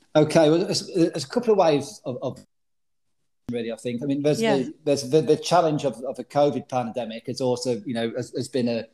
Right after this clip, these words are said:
Speaker 1: a challenge for us all. I think none of us in this country really knew what we were gonna be dealing with at the start. But now,
Speaker 2: Mm.
Speaker 1: I think after all this time, we've got a bit of experience of that. So that's, that's a, a, a unique challenge in itself. In terms of, um, case studies,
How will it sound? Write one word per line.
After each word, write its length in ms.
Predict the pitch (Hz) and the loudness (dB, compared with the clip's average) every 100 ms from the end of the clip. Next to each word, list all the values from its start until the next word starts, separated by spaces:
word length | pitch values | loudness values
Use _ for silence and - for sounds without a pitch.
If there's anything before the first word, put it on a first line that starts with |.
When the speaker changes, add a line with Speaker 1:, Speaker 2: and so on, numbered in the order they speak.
| - | -10
Speaker 1:
a 100 | 131 | -8
challenge 340 | 131 139 131 | 0 0 2
for 80 | 139 | 0
us 120 | 127 | 2
all. 200 | 131 127 127 | 2 2 0
I 40 | |
think 180 | 127 151 | -2 2
none 160 | 156 151 | 4 2
of 100 | 117 | -2
us 180 | 117 | -4
in 60 | 120 | -4
this 100 | 113 | -8
country 380 | - 120 113 127 | -4 -4 -4 -2
really 340 | 131 139 123 | 2 2 2
knew 220 | 120 120 | 0 -2
what 100 | 120 123 | -4 -6
we 100 | 120 | -6
were 60 | |
gonna 120 | 123 | -4
be 80 | 123 | -6
dealing 340 | 127 131 135 139 | -2 0 2 4
with 220 | 156 160 | 2 2
at 60 | |
the 80 | 143 | -6
start. 500 | - 143 156 165 - | 0 4 4 2 -2
But 120 | - | -4
now, 200 | 131 143 | -2 0
Speaker 2:
Mm. 440 | 135 226 220 196 180 | 0 0 -4 -6 -4
Speaker 1:
I 80 | - | 2
think 280 | 165 139 | 2 2
after 260 | 135 - 135 | 0 0 -2
all 80 | 127 | -2
this 140 | 123 | -2
time, 180 | 131 123 | -4 -2
we've 80 | 127 | 0
got 60 | |
a 40 | 117 | 0
bit 100 | 120 | -2
of 40 | |
experience 500 | 113 - 139 135 127 | -6 -4 -2 -2 -2
of 60 | 120 | 0
that. 340 | 151 131 - - _ _ - | 2 0 -6 -20 _ _ -8
So 160 | 165 | 0
that's, 280 | 175 147 - | 0 0 -4
that's 280 | 170 151 156 | -4 -2 0
a, 200 | 143 139 | -2 -2
a, 140 | 135 131 135 | -4 -4 -6
a 0 | |
unique 380 | 127 131 139 139 | -4 -4 -4 -6
challenge 320 | 139 131 127 | -6 -6 -6
in 60 | 117 | -8
itself. 520 | - 151 110 107 - | -6 -2 -2 -4 -6
In 140 | 143 | -6
terms 440 | 135 202 226 214 196 | -2 0 2 0 2
of, 200 | 180 - - _ _ - | 0 0 -10 _ _ -8
um, 400 | 135 127 117 - - | -2 -2 -2 -8 -6
case 320 | 151 160 160 | -2 0 -2
studies, 540 | 135 107 98 107 - | -6 -8 -8 -10 -12